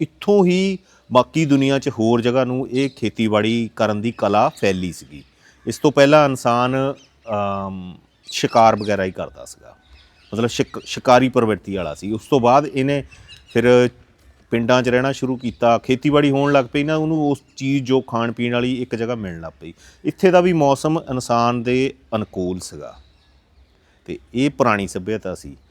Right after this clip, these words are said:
ਤੇ ਇਸ ਦੇ ਨਾਲ ਹੀ ਫਿਰ ਨੀਲ ਨਦੀ ਆ ਜਾਂਦੀ ਹੈ, ਮਿਸਰ ਦੀ ਸੱਭਿਅਤਾ। ਉਹ ਨੀਲ ਨਦੀ ਦੇ ਕਿਨਾਰੇ ਸੀ, ਨੀਲ ਨਦੀ ਤੋਂ ਪਾਣੀ ਮਿਲਦਾ ਸੀ, ਤਾਂ ਉਹਦੇ ਆਲੇ ਦੁਆਲੇ ਇਹ, ਮ,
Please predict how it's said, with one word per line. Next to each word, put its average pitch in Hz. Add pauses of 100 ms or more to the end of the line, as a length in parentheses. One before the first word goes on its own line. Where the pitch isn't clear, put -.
(280)
ਤੇ -
ਇਸ 143
ਦੇ 165
ਨਾਲ 127
ਹੀ 165
ਫਿਰ 165
ਨੀਲ 113
ਨਦੀ 117
ਆ 123
ਜਾਂਦੀ 123
ਹੈ, 127
ਮਿਸਰ 117
ਦੀ 117
ਸੱਭਿਅਤਾ। 120 (120)
ਉਹ 160
ਨੀਲ 147
ਨਦੀ 156
ਦੇ 156
ਕਿਨਾਰੇ 151
ਸੀ, 165
ਨੀਲ 147
ਨਦੀ 147
ਤੋਂ 151
ਪਾਣੀ 131
ਮਿਲਦਾ 131
ਸੀ, 143 (480)
ਤਾਂ 120
ਉਹਦੇ 127
ਆਲੇ 113
ਦੁਆਲੇ 110
ਇਹ, 127 (340)
ਮ, 101